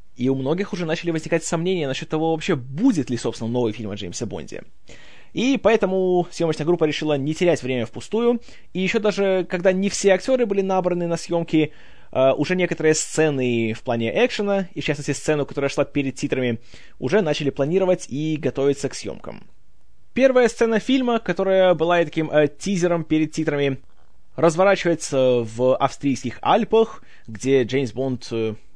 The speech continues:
удирает от, э, адских советских преследователей, и в конце он совершает головокружительный, на редкость дерзкий прыжок с горы,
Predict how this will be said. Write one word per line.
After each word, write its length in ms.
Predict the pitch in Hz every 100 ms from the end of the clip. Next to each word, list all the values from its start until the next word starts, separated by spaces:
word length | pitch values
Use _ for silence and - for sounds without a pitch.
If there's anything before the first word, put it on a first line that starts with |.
| -
удирает 640 | 139 127 135 120 110 - -
от, 300 | 107 - -
э, 220 | 110 107 -
адских 340 | 123 - 120
советских 360 | - 120 - -
преследователей, 760 | 104 - 170 208 214 208 220 - - - - - - -
и 100 | 214
в 40 |
конце 280 | 226 165 214
он 80 | 202
совершает 580 | - 185 - 170 165 113
головокружительный, 1120 | 160 214 214 214 196 240 180 185 180 170 135
на 100 | 175
редкость 400 | 202 156 120 135 -
дерзкий 600 | 196 175 - 156 160 131
прыжок 640 | - - 165 156 156 -
с 180 | - 110
горы, 460 | 110 156 247 254